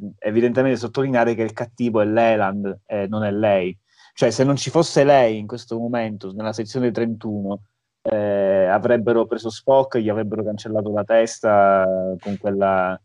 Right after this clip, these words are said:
con quell'arnese che gli mettono a posto per prendersi i ricordi, eh, eh, Burnham non saprà mai il segreto che la riguarda, quindi in un certo senso il suo scopo c'è in, in questo momento nell'organizzazione.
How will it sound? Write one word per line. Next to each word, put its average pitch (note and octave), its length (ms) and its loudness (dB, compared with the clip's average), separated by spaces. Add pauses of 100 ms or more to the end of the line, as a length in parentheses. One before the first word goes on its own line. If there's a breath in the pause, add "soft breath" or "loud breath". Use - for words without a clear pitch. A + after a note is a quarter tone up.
(260)
con G#2+ 160 -10
quell'arnese G#2 640 -2
che G2+ 100 -2
gli G#2+ 80 0
mettono G#2+ 380 -4
a G#2+ 60 -8
posto G#2+ 300 -8
per G2+ 180 -4
prendersi G#2+ 440 -4
i A2 40 0
ricordi, A2 800 2
eh, G2 280 -2 (540)
eh, G2 360 -6
Burnham A#2+ 540 2
non A#2 180 -2
saprà A2+ 280 2
mai G#2+ 580 -2
il G2+ 100 -8
segreto G#2 540 -4
che - 80 -8
la G#2 120 -2
riguarda, A2+ 460 2
quindi C3+ 220 -4
in A#2 60 -4
un A#2 100 -4
certo B2 260 -6
senso C3 560 0 (280)
il A2 160 -14
suo A#2+ 160 -6
scopo B2 480 0
c'è A#2+ 420 0 (120)
in, G2+ 160 -10 (240)
in A2 120 -10
questo A2 300 -6
momento G#2 500 -2
nell'organizzazione. G2 1160 -6